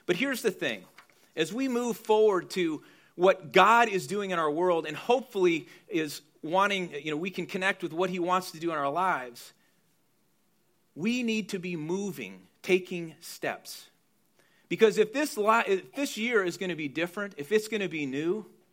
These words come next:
we have to believe something. This is the starting point for us today. We have to believe that a better future is possible. Otherwise, nothing will change.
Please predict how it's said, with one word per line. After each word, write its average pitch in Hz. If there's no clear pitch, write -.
we 226
have 233
to 196
believe 196
something. 90
This 185
is 226
the 240
starting 202
point 147
for 147
us 139
today. 117
We 220
have 277
to 208
believe 196
that 175
a 151
better 233
future 202
is 196
possible. -
Otherwise, 214
nothing 262
will 226
change. 135